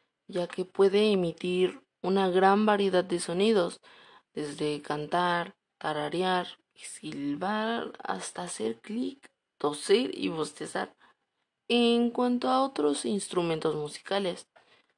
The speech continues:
en dos mil ocho los arqueólogos descubrieron una flauta de hueso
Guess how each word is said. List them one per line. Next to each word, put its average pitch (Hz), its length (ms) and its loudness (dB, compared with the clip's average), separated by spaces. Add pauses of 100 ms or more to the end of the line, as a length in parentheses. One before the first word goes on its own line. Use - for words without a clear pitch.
(300)
en 208 460 2
dos 202 200 4
mil 240 360 4
ocho 170 640 0
los 165 520 0
arqueólogos 180 640 0
descubrieron 165 640 0
una 160 260 -2
flauta 160 520 -2
de 151 240 4
hueso 180 640 -2